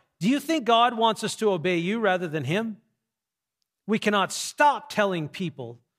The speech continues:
about everything we have seen and heard." <laughs>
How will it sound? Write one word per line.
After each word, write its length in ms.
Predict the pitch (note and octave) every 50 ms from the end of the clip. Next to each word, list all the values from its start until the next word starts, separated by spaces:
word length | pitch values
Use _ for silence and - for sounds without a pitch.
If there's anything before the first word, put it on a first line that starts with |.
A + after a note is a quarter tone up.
| _ _ _ _
about 260 | - D#3+ G3 G#3+ G#3 G#3
everything 540 | A3+ B3+ B3 B3 G#3 - - F#3+ F3 D#3+
we 80 | D#3+ E3
have 160 | D3+ D3+ -
seen 560 | - - - - G#3+ F3+ C#3 B2 A#2+ A#2 A#2 - _ _ _ _ _ _ _
and 400 | - D3+ D3 C#3+ C#3+ C#3+ C3+ B2+ - _ _ _ _ _ _
heard." 320 | - - A#2 G2 F2+ _ _ _ _ _ _ _ _ _ _ _ _ _ _ _ _ _ _ _ _ _
<laughs> 100 | G2+ -